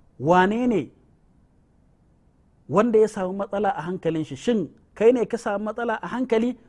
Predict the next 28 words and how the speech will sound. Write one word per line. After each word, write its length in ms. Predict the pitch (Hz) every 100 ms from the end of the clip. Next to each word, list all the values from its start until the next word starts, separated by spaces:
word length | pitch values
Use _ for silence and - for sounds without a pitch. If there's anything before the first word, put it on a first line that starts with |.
| _
ko 100 | 180
kuma 220 | 180 202
su 160 | 196 202
ne? 120 | 156 - - _ _ _ _ _ _ _ _ _ _ _ _ _ _ _ _ _ _ _ _ -
Shi 120 | 202
yasa 180 | 202 202
waɗansu 320 | 202 185 202
malamai 340 | 190 165 175
suke 260 | - - 170
cewa 260 | - 175 165
wannan 340 | 196 180 139
ba 160 | 180 190
ɗin 140 | 180
da 80 | 156
aka 160 | 160 160
ƙara 380 | - 175 175 143 _ _ _
kamar 220 | 151 175
sila 340 | - 214 202 147
ce, 180 | 131 110 _ _ _ _ _ _ _ -
wato 300 | 170 185 180
ko 160 | 226
da 80 | 220 185
an 140 | 202
cire 260 | - 233 196
ta, 220 | 208 - _
maganar 400 | 147 165 196 180 156
za 160 | 190
ta 100 | 196